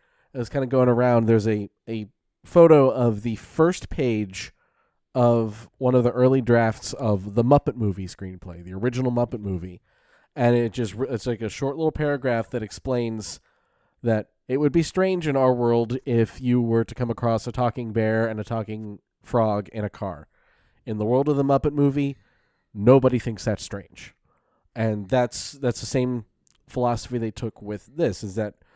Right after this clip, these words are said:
you know, the people and the Muppets coexist, and it's not a weird thing. It's not like, "Oh, th-,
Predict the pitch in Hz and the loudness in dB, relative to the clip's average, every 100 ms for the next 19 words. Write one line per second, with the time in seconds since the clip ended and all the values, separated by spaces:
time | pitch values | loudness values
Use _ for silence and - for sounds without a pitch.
0 | _ _ _ 101 104 95 - 135 123 131 | _ _ _ -8 -6 -6 -6 -6 -4 -2
1 | 131 123 120 120 135 120 - 147 135 117 | -2 -2 0 0 0 -6 -4 0 0 0
2 | 110 120 127 107 107 - 120 123 110 117 | -4 -4 -4 -4 -6 -4 -2 0 0 0
3 | 113 104 - 110 104 104 - 113 95 101 | 0 -4 -4 -4 -4 -8 -8 -8 -8 -10
4 | 101 127 117 107 95 | -2 0 2 0 -4